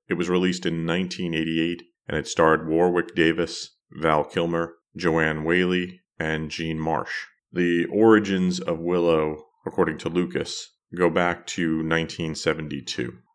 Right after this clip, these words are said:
Now, for those of you not familiar with George Lucas, George Lucas was born in nineteen forty-four.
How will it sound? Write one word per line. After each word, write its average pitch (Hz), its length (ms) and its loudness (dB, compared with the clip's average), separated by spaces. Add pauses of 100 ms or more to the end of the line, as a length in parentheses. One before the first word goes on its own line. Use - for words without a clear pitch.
Now, 85 520 2
for 82 120 0
those 85 240 2
of 85 120 -4
you 82 80 -4
not 82 240 -2
familiar 85 400 0
with 80 260 -2
George 82 300 -2
Lucas, 82 500 -2 (380)
George 90 340 0
Lucas 87 380 -2
was 80 100 -6
born 85 380 -4
in 82 220 -6
nineteen 82 440 -6
forty-four. 85 680 -2